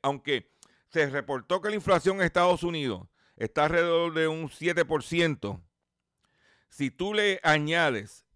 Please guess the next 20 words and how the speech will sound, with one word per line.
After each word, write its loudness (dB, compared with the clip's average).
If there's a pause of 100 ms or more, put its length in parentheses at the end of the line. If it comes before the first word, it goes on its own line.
(180)
la -2
pérdida 0
de -2
calidad 0
del 0
producto, -4 (1500)
le -4
darías 0
un -4
valor 4
monetario 0 (260)
o -2
inflacionario, 0
estamos 2
hablando 2
de 0
un -6
diez 0
por -2
ciento. -6